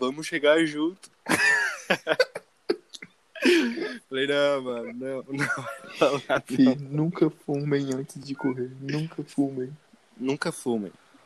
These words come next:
Speaker 2: Nem bebam. Nossa, que que eu
Speaker 1: É.
Speaker 2: bebi. Meu Deus do céu. Nós colocou as
Speaker 1: Aham.
Speaker 2: latinhas tudo na
Speaker 1: A
Speaker 2: sua
Speaker 1: gente
Speaker 2: caçamba ainda da Capicaba.
Speaker 1: Nossa, vocês são filha da puta, cara. Vocês são uns desgraçados, velho.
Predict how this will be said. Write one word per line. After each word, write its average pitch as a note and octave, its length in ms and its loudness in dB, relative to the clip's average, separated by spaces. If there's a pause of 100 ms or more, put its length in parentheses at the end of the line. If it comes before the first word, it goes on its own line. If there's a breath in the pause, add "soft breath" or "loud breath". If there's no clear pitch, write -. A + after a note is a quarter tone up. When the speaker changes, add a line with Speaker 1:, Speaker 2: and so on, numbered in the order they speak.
(180)
Speaker 2:
Nem C#3+ 180 0
bebam. B2 380 -2 (100)
Nossa, - 260 -10
que - 100 -14
que C3 220 -4
eu A2 80 0
Speaker 1:
É. G2 180 4
Speaker 2:
bebi. B2 160 -6 (160)
Meu C3 240 -4
Deus B2 200 -4
do - 60 -18
céu. B2+ 220 -6 (680)
Nós A#2 160 -2
colocou B2 360 2
as C#3 60 6
Speaker 1:
Aham. F3+ 240 4
Speaker 2:
latinhas C3+ 300 -2
tudo C#3 160 2
na C#3 80 0
Speaker 1:
A B2 60 4
Speaker 2:
sua B2+ 140 2
Speaker 1:
gente C3 180 2
Speaker 2:
caçamba B2 320 -4
ainda B2 160 -6
da B2+ 80 -2
Capicaba. - 400 -2
Speaker 1:
Nossa, B2+ 480 4
vocês A#2+ 280 2
são B2 200 -6
filha C#3+ 300 -4
da D#3 180 -6 (400)
puta, - 180 -8
cara. - 320 -20 (580)
Vocês - 280 0
são C3 140 0
uns C3+ 200 2
desgraçados, C3 920 4
velho. G#2 140 -2